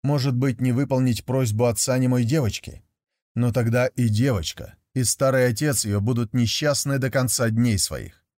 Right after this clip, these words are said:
Значит, оставалось только забыть о просьбе черепахи. Но ведь это было бы чёрной неблагодарностью. Ведь черепаха везла на себе Хуан Сяо всю ночь.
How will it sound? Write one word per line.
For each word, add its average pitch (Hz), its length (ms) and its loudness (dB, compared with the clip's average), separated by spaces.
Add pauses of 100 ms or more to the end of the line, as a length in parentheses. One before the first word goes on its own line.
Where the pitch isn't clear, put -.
(720)
Значит, 156 720 0
оставалось 147 640 0
только 160 340 -2
забыть 131 460 0
о 151 80 -2
просьбе 139 380 -2
черепахи. 135 760 -2 (800)
Но 123 120 2
ведь 117 240 0
это 139 160 -2
было 139 280 0
бы 131 140 0
чёрной 139 520 0
неблагодарностью. 127 1160 0 (560)
Ведь 117 200 0
черепаха 120 520 0
везла 120 360 0
на 120 100 2
себе 120 260 -2
Хуан 120 280 0
Сяо 127 360 2
всю 131 220 -4
ночь. 135 380 -2